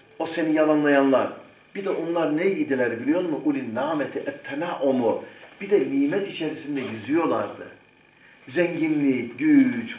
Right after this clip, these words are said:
kuvvet, mal, evlat. He,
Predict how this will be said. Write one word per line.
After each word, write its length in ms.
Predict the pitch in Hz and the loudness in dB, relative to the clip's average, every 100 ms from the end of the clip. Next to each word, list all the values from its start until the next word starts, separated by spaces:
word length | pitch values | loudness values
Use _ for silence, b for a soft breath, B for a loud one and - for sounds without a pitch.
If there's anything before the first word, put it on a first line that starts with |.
| - | -2
kuvvet, 640 | 143 135 139 127 - - | 0 4 6 4 4 -2
mal, 680 | 131 143 135 123 113 107 110 | 2 6 6 6 4 0 4
evlat. 560 | 139 135 131 127 - - B B - | 6 6 6 6 4 -2 B B 4
He, 200 | 156 | 4